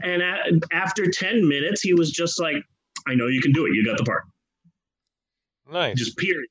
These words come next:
Speaker 1: That was it. And it's like, "Oh, good for you." 'Cause, 'cause Parker Posey's amazing in this. Oh, so
Speaker 2: Well,
Speaker 1: P T S-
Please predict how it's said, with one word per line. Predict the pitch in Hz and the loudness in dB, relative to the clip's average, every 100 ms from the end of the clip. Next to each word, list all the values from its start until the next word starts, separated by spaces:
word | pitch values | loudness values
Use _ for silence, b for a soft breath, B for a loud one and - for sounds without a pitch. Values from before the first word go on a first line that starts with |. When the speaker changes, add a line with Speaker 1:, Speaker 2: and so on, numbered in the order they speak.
| - | -8
Speaker 1:
That | 127 131 | -4 -2
was | 127 | -2
it. | 135 90 - | 0 -2 -2
And | 123 120 | -2 0
it's | 135 | 0
like, | 214 208 | -2 -2
"Oh, | 320 226 | -2 0
good | 185 370 370 | 0 0 -2
for | 240 | -2
you." | 180 175 147 - - - | 0 0 0 -2 -6 -4
'Cause, | 175 - - | -2 -2 -2
'cause | 226 - | -2 -2
Parker | 277 285 208 | -2 0 0
Posey's | 196 190 175 143 - b b _ | 0 0 2 0 -2 b b _
amazing | 147 135 139 143 131 | 2 4 4 2 2
in | |
this. | 113 104 | 2 0
Oh, | 269 277 - B - | -2 -2 -2 B -10
so | - 262 | 4 10
Speaker 2:
Well, | 311 | 10
Speaker 1:
P | 233 | 8
T | |
S- | 269 | 4